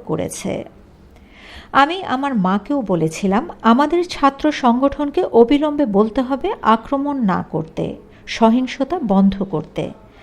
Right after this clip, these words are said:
আমরা পুলিশ কর্মকর্তাদের সাময়িক বরখাস্ত করেছি, যারা ছাত্রদের উপর গুলি করেছে।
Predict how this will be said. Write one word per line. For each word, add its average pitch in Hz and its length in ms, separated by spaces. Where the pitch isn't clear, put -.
আমরা 175 300
পুলিশ 285 440
কর্মকর্তাদের 320 840
সাময়িক 277 500
বরখাস্ত 208 560
করেছি, - 600
যারা 185 260
ছাত্রদের 285 640
উপর 294 260
গুলি 196 340
করেছে। - 520